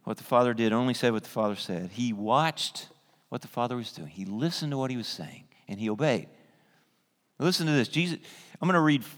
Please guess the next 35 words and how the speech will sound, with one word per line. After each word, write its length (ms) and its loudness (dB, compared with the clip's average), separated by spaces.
three 160 2
scriptures, 600 2
and 140 0
then 100 6
I'm 100 4
gonna 180 4
go 320 4
to 120 -2
John 240 2
fourteen, 520 -2
where, 160 0
which 280 -6
is 100 -8
the, 100 -12
kind 280 -4
of 60 -8
the 80 -8
crux 480 0
of, 440 -4
of 180 -2
my 160 -2
message 360 -4
this 160 -8
morning. 260 -4
I'm 60 -2
gonna 240 0
really 300 4
unpack 460 0
John 200 -2
fourteen. 500 -10
There's 100 -8
so 200 4
much 240 0
there. 280 -4
Man, 280 4